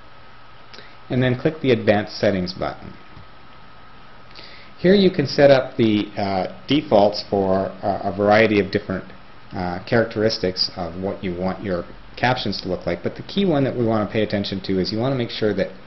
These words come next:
your chosen output includes the Aprizo X M L file. So if it's not already on the left-hand side,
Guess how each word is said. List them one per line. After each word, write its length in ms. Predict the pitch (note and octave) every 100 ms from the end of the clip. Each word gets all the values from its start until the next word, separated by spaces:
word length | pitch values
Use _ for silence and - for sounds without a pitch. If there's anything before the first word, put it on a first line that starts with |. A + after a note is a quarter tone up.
| - -
your 200 | F#2+ -
chosen 480 | - - D#3 C#3+ C#3
output 560 | - A#2 - F#2 E2+ -
includes 720 | G2+ F#2 - B2+ A2 G#2 -
the 120 | G2+
Aprizo 580 | F#2 A2 A2 G#2 G2+ -
X 200 | G2 -
M 120 | F#2
L 240 | E2+ E2 -
file. 360 | C#2 G#1 G1+
So 160 | - G2+
if 180 | F#2+ G#2
it's 160 | G2+
not 260 | G#2+ A2+ C3+
already 440 | C3+ B2 A#2+ A#2
on 120 | G#2+ G2
the 60 |
left-hand 500 | G2+ F#2+ - G2+ F2+
side, 400 | - F2 F2+ G2+